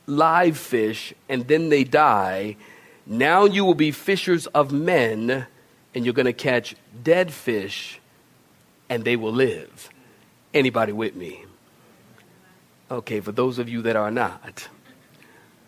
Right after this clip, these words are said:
the dead fish would be you. Now, is anybody with me?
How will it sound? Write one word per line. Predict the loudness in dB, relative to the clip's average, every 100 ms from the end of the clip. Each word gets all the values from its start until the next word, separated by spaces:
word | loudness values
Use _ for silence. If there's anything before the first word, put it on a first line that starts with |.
| _ -12
the | 0
dead | 2 2
fish | 0 -4 -2
would | -4 -2
be |
you. | -2 -2 -4 -6 -16 -18 -20 -20 -20 -20 -20 -20 -20 -20 -20 -20 _ _ _ -2
Now, | 2 4 4
is | 2
anybody | 4 4 4
with | 2 0
me? | -2 -6